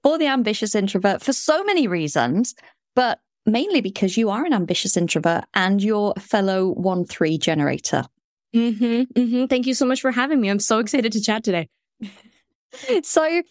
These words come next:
Speaker 1: I think the one three piece, like, I talk about this a lot in the podcast and with my clients because it really does define so much of the way I am and the way I've done business and the way I learn things and take information, all that. And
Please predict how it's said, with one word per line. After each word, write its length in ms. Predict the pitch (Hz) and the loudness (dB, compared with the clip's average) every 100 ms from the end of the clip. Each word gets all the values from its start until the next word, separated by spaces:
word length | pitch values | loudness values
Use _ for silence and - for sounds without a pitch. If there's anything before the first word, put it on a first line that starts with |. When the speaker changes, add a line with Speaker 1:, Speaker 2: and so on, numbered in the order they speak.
| _ _ _ _ _ _ - - | _ _ _ _ _ _ -8 0
Speaker 1:
I 140 | 330 | 0
think 240 | 339 370 | 2 0
the 100 | 440 | 0
one 280 | 403 403 381 | 2 0 0
three 280 | 294 254 233 | 0 0 0
piece, 320 | - 190 185 | 0 0 2
like, 160 | 214 208 | 0 0
I 80 | 240 | 0
talk 200 | 247 359 | 0 0
about 160 | 359 247 | 0 -2
this 160 | 233 | 0
a 40 | 202 | 0
lot 200 | 190 - | 0 0
in 60 | |
the 80 | 175 | -2
podcast 640 | - 160 - 160 156 - - | -2 -4 -2 -2 -4 -4 -2
and 140 | 180 | 0
with 120 | 175 | 0
my 100 | 180 | -2
clients 340 | - 208 190 - | -2 -2 -2 -2
because 420 | 185 185 202 185 - | -2 0 0 0 -2
it 160 | 226 | -2
really 300 | - 214 220 | 0 0 0
does 240 | 214 202 190 | 0 0 -2
define 560 | - - 208 180 185 | -4 0 0 2 0
so 220 | 175 - 214 | 0 0 2
much 300 | 277 240 247 | 0 0 -2
of 140 | 208 - _ - | -4 -12 _ 0
the 100 | 208 | 2
way 340 | 202 208 180 - | 2 0 -4 -4
I 100 | 190 | -2
am 400 | 180 175 302 359 349 | 0 2 2 2 2
and 140 | 202 | 0
the 40 | 190 | 2
way 160 | 180 | 0
I've 120 | 185 | 0
done 180 | - 165 | 0 -2
business 540 | 160 320 320 320 320 285 | 0 0 2 0 0 0
and 100 | 233 | 0
the 60 | |
way 160 | 208 190 | 2 2
I 40 | |
learn 360 | 196 226 254 254 | 2 2 0 0
things 280 | 233 233 220 | 0 0 -2
and 120 | 185 | -2
take 300 | 190 180 - | -2 -2 -2
information, 640 | 180 170 180 196 196 196 | -2 0 0 0 0 0
all 100 | 165 | 0
that. 220 | 170 160 | 0 0
And 260 | - 185 185 | 0 0 -2